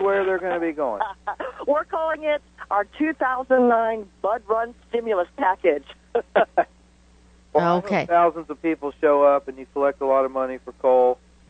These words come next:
Speaker 2: Yeah,
Speaker 1: Is it
Speaker 2: I
Speaker 1: Cole Rostan-, how do you say it? Rostich? Rosti-,
Speaker 2: Randovich.
Speaker 1: Rostandich?
Speaker 2: Randovich.
Speaker 1: And how?
Speaker 2: R A N D O V I C H.
Speaker 1: I thought it was R O S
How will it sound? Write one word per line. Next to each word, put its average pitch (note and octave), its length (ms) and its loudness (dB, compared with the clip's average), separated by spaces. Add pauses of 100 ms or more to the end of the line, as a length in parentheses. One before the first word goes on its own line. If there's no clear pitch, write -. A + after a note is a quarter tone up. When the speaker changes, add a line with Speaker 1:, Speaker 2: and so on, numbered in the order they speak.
(280)
Speaker 2:
Yeah, G3 120 0 (120)
Speaker 1:
Is - 100 -20
it - 100 -6
Speaker 2:
I F#3+ 200 -2
Speaker 1:
Cole G3+ 400 6
Rostan-, E3+ 840 0 (160)
how E3 120 -4
do F3+ 40 -2
you F#3 140 -6
say G3 140 0
it? D3 100 -4
Rostich? E3 480 0 (320)
Rosti-, D#3 340 -4 (160)
Speaker 2:
Randovich. F#3+ 340 0
Speaker 1:
Rostandich? G3 400 0 (640)
Speaker 2:
Randovich. G#3 500 -4 (800)
Speaker 1:
And D#3+ 120 -4
how? G#3+ 380 -8
Speaker 2:
R A3+ 120 -2
A B3 180 -4 (200)
N G#3 140 -6
D A3 280 0
O G3 240 -4
V A3 220 -2
I F#3+ 160 0 (120)
C F#3 180 0
H. D#3 140 -2 (560)
Speaker 1:
I E3+ 100 6
thought G3+ 200 6
it D#3 60 8
was D3 80 -2 (100)
R E3 340 4
O D3+ 240 4
S F#3 200 2